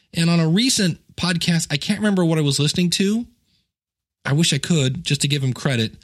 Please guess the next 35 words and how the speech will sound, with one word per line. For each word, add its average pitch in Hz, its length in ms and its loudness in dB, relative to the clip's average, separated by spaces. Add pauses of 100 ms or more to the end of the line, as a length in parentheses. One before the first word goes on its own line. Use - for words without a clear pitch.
(800)
But 143 220 0
they 165 140 2
mentioned 170 520 2 (220)
a 135 60 -2
show 135 680 0 (120)
title, 175 680 -2 (480)
just 196 220 0
the 208 60 -2
title. 147 480 -4
It's 127 160 -2
called 156 460 0 (380)
The 139 180 0
Pitch - 500 -2 (140)
Whisperer. 107 600 0 (760)
I 147 80 -2
have 139 140 0
not 175 200 0
listened 175 380 2
to 95 160 0
it 85 60 -6
yet, 92 300 -8 (680)
but 147 160 0
I 156 120 0
heard 220 200 0
about 147 280 0
it - 180 -6
on 143 160 0
a 120 60 -2
podcast 139 680 -4
and 120 120 -2
somebody 180 340 0
said 143 260 0
they 120 120 0
liked 165 340 -2
it. 110 160 -2